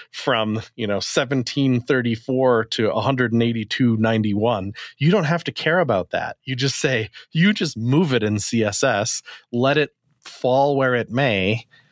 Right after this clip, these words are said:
and the browser will be like, "Oh, I see where I can, I see where I was, and I see where I'm going, and I will move it between those two things," tweening, as it were. It's just the best. So satisfying. I freaking love it. And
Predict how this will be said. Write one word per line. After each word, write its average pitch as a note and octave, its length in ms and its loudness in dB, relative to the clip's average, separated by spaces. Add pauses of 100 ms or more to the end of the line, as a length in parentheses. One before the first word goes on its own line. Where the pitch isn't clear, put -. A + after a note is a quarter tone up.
(380)
and A2+ 160 0
the G#2+ 60 0
browser A2+ 520 0
will G2+ 180 0
be G2+ 120 -4
like, F#2 320 -6
"Oh, F3+ 180 2
I G#2 140 0
see A2+ 300 -2
where A#2+ 160 2
I B2 100 2
can, B2 260 -6
I A2+ 140 -2
see B2 240 -4
where C#3+ 160 2
I E3 100 2
was, B2+ 540 0
and A2+ 100 0
I A2 60 2
see A2+ 180 -2
where A2 160 4
I'm D3+ 140 2
going, A#2 580 2
and A#2+ 140 0
I G2+ 180 2
will G#2+ 440 2 (120)
move G#2 300 2
it A#2+ 260 0
between G2 380 0
those G#2+ 220 0
two A#2 140 -2
things," C3 420 -2
tweening, B2 440 2
as F2+ 200 -4
it - 100 -14
were. F#2+ 240 0 (540)
It's - 160 -6
just - 320 -4
the G2 80 0
best. - 540 -2
So E2+ 300 0
satisfying. - 600 -2
I D2 60 -2
freaking F2 500 -2
love E2+ 200 0
it. D#2 140 -6 (600)
And C#3 180 0